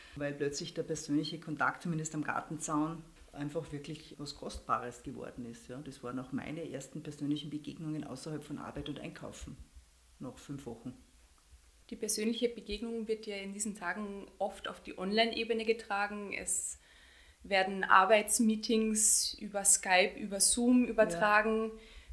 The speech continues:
Speaker 2: Viele Freunde und Familien kommunizieren über WhatsApp-Videochat.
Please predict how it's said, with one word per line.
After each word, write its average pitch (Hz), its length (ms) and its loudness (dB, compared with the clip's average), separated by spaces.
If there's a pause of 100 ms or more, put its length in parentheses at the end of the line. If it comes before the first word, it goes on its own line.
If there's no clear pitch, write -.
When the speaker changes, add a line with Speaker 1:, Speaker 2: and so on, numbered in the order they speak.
Speaker 2:
Viele 220 260 6
Freunde 220 540 4
und 214 100 0
Familien 220 840 4 (180)
kommunizieren 208 640 2
über 196 300 0
WhatsApp-Videochat. 233 1200 6